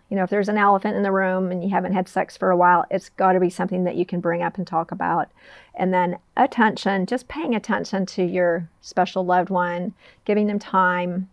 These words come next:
Uh, you know, in our relationship, we actually have to set a time because our schedules are so crazy. Uh, our particular routine is that we spend a few minutes together every morning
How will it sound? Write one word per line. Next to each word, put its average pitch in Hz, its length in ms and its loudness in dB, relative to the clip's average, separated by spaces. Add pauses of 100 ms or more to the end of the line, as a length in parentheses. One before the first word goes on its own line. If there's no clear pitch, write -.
(320)
Uh, 180 280 4
you 190 100 -2
know, 190 120 2
in 185 80 2
our 202 220 4
relationship, 190 520 0
we 190 140 2
actually 190 280 -4
have 185 160 0
to 160 100 -10
set - 400 2
a 214 60 -2
time 226 540 0
because 190 360 -4
our 170 100 2
schedules 175 460 -2
are 180 160 0
so 180 420 -2
crazy. 208 540 -2 (340)
Uh, 180 260 2
our 190 200 4
particular 196 440 0
routine 185 380 -2
is 180 140 -4
that - 160 0
we 190 100 0
spend 180 500 0 (300)
a 196 60 -6
few 202 200 -2
minutes 196 320 -2
together 185 360 2
every 185 240 2
morning 214 540 -2